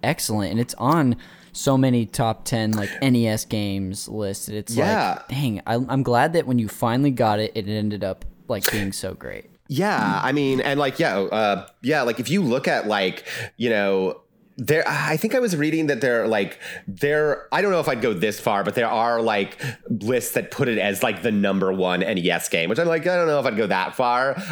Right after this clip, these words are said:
Speaker 2: Uh, but, uh, you know,
Speaker 1: Sure.
Speaker 2: definitely if you're put in the top ten, it could not disagree, could not, uh, disagree with that, could not fight that.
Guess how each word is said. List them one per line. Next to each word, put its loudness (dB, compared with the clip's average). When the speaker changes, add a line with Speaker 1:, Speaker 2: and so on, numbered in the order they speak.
Speaker 2:
Uh, 0
but, 0
uh, 2
you 0
know, 2
Speaker 1:
Sure. -4
Speaker 2:
definitely 2
if 0
you're 0
put 0
in -2
the 0
top 0
ten, 0
it -4
could 0
not 0
disagree, -4
could -2
not, 0
uh, 0
disagree 2
with 0
that, 0
could 0
not 0
fight -2
that. -2